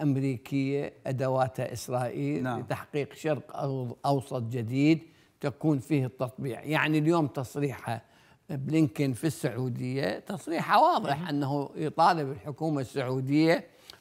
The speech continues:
Speaker 1: بالسرعة في التطبيع، أي بمعنى
Speaker 3: نعم.
Speaker 1: آخر في حين الموقف السعودي واضح، يعني، هسه لست بباب الدفاع أنه تكون دولة فلسطينية وبعد، لكن في تقديري كل هاي، هاي إهانة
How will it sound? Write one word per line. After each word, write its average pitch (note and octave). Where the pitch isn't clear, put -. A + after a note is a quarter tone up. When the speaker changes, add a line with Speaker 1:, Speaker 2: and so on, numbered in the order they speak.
Speaker 1:
بالسرعة D3
في C3+
التطبيع، C3+
أي D#3+
بمعنى G3
Speaker 3:
نعم. F3+
Speaker 1:
آخر C#3
في D#3+
حين F#3+
الموقف F3+
السعودي G3+
واضح، E3
يعني، C#3
هسه C#3
لست E3
بباب E3
الدفاع D#3+
أنه G3
تكون D#3
دولة C#3+
فلسطينية C3
وبعد، D#4+
لكن A3+
في G#3+
تقديري D#3
كل A#3
هاي، D3
هاي A3
إهانة D#3